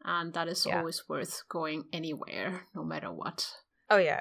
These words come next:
Speaker 2: It was so much fun. Like, Jeff and I decided that we had a really great time. So
Speaker 1: Yeah.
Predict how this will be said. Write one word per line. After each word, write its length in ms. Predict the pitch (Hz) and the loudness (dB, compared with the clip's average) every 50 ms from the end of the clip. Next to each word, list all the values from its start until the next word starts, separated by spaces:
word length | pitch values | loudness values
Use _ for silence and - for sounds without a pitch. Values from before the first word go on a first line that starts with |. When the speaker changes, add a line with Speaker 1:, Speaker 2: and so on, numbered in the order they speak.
| - | 4
Speaker 2:
It 80 | - 196 | 6 10
was 180 | 214 226 220 - | 10 12 12 12
so 140 | 214 190 | 10 8
much 180 | 185 175 180 - | 8 6 4 4
fun. 260 | - 165 160 156 147 | 4 4 4 4 2
Like, 200 | 151 160 170 180 | 2 2 4 8
Jeff 240 | - 208 214 208 - | 10 10 10 10 10
and 80 | 220 190 | 10 10
I 180 | 185 180 175 | 10 10 8
decided 460 | 170 185 180 - 185 170 165 165 160 - | 6 2 6 8 8 10 8 8 6 6
that 220 | 170 156 143 - - | 8 8 8 8 10
we 100 | 226 220 | 10 12
had 120 | 196 185 | 12 12
a 60 | 190 170 | 12 10
really 180 | 180 170 175 | 6 6 4
great 240 | - 175 165 165 - | 4 4 2 2 4
time. 320 | 180 151 - - 185 175 - - | 4 4 6 4 2 0 -2 -6
So 420 | - - - 190 170 156 143 139 - | 0 6 10 10 10 10 8 6 4
Speaker 1:
Yeah. 320 | 226 220 185 156 151 - | 4 6 6 6 4 2